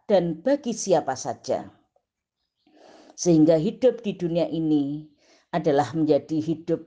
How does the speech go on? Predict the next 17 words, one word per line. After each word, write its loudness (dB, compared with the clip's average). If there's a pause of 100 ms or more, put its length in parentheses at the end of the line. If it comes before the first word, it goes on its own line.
yang -2
bermanfaat. -6 (720)
Khairun 2
nas 0
anfa'uhum -2
linnas. -4 (240)
Sebaik-baik 0
manusia -2
adalah -2
yang 0
bermanfaat -4
kepada -2
manusia -6
yang -8
lain -4 (480)
atau -2
kepada -4